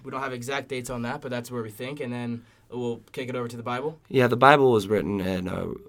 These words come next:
Speaker 2: the first five books of the Bible of the Pentateuch were written, uh, roughly around sixth century B C. It's hard to get a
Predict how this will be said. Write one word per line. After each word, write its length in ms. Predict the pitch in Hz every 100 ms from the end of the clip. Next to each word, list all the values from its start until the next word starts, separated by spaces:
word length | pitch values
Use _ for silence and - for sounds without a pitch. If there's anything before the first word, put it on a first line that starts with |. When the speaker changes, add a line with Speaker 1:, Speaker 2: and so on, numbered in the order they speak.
| - -
Speaker 2:
the 80 |
first 300 | 110 131 117
five 280 | - 107 101
books 280 | 101 104 -
of 20 |
the 60 | 95
Bible 320 | 95 95 95
of 60 | 87
the 60 |
Pentateuch 460 | 92 98 87 90 104 - - _
were 140 | 107
written, 420 | 110 131 120 123 120 -
uh, 220 | 107 104
roughly 320 | 117 117 117
around 840 | 104 95 107 107 110 110 107 101
sixth 340 | - - 101 -
century 260 | 98 92
B 160 | 92 98
C. 260 | 90 98 98
It's 140 | 95
hard 220 | - 101
to 60 | 92
get 140 | 101
a 220 | 90 85